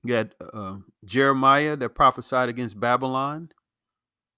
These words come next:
So in, in, in these last days,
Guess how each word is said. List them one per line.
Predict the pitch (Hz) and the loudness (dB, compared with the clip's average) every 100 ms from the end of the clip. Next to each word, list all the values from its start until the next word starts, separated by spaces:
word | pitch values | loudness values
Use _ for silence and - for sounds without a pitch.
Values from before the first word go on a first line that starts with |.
| _ _ _ _ _ _ _ _ _ _ _ _ _ _ _ _ _ _ _ _ _ _ _ | _ _ _ _ _ _ _ _ _ _ _ _ _ _ _ _ _ _ _ _ _ _ _
So | - 123 120 | -8 -4 -2
in, | 120 | -4
in, | 127 131 123 | -6 -8 -6
in | 123 | -4
these | 123 120 | -6 -4
last | 123 127 123 120 | 2 2 2 -2
days, | 127 175 170 143 131 - | -2 -2 -2 -4 -6 -12